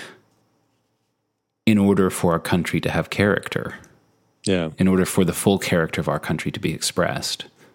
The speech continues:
Speaker 2: Mm-hmm.
Speaker 1: And the less, the less we are allowing that cross discourse,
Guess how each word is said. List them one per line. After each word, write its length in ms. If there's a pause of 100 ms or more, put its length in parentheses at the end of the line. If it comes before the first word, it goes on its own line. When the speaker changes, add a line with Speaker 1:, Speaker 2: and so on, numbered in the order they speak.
(340)
Speaker 2:
Mm-hmm. 280 (1500)
Speaker 1:
And 120
the 60
less, 500 (260)
the 120
less 420
we 160
are 200
allowing 600 (300)
that 220
cross 560 (180)
discourse, 800